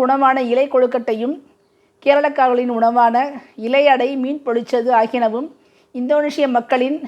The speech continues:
பே-, பேபேஸ் இக்கன் எனப்படும் கிரில்டு ஃபிஷ்ஷும், வியட்நாமீஸ் மக்களின் பான்சுங் எனப்படும் ரைஸ் கேக்கும்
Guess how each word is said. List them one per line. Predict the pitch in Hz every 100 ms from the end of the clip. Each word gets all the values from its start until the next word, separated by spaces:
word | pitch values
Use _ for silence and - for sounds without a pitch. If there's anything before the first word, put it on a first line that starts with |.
| - 233
பே-, | 226 247 226
பேபேஸ் | 247 262 285 294 - -
இக்கன் | 226 220 240 - _ _ _ _
எனப்படும் | 247 254 254 262 269 359 - - 214
கிரில்டு | 262 294 294
ஃபிஷ்ஷும், | 254 220 - 254 359 - _ _ _ _ _ -
வியட்நாமீஸ் | 247 285 302 285 277 277
மக்களின் | 269 226 247 247 269 285 -
பான்சுங் | 262 277 311 294 294
எனப்படும் | 262 247 233 233
ரைஸ் | 233 254 -
கேக்கும் | 262 240 254 269